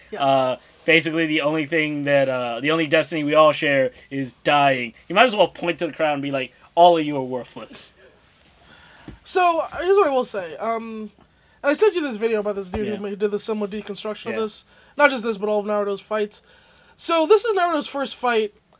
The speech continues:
Speaker 1: and this will continue.
Speaker 2: Yeah.
Speaker 1: That is Naruto versus an ideal.
Speaker 2: Yeah.
Speaker 1: And Neji's ideal is determinism.
Speaker 2: Yeah.
Speaker 1: Which is one that Naruto has to overcome. Except, does he? 'Cause he's the son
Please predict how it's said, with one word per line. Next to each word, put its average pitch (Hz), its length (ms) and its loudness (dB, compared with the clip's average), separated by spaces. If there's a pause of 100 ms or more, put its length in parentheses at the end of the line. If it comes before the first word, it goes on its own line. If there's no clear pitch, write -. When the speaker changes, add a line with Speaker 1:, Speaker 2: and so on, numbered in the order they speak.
(280)
Speaker 1:
and 233 140 -6
this 233 120 -4
will 247 100 -4
continue. 190 520 -10 (100)
Speaker 2:
Yeah. 107 240 -8
Speaker 1:
That 240 160 -4
is 233 220 0 (140)
Naruto 277 560 2 (140)
versus 240 400 -6
an 214 100 -4
ideal. 233 640 -6
Speaker 2:
Yeah. 117 240 -4 (140)
Speaker 1:
And 247 260 -4
Neji's 269 340 0 (240)
ideal 226 420 -2
is 208 100 2
determinism. 240 760 -6
Speaker 2:
Yeah. - 180 -8 (300)
Speaker 1:
Which 226 140 -6
is 233 100 -4
one 240 160 -4
that 226 100 -4
Naruto 220 280 0
has 214 180 -4
to 220 40 -6
overcome. 208 480 -6 (320)
Except, 254 340 -2 (240)
does 269 220 2
he? 330 240 -4 (220)
'Cause 254 140 -4
he's 233 160 -6
the 220 120 -6
son 240 580 0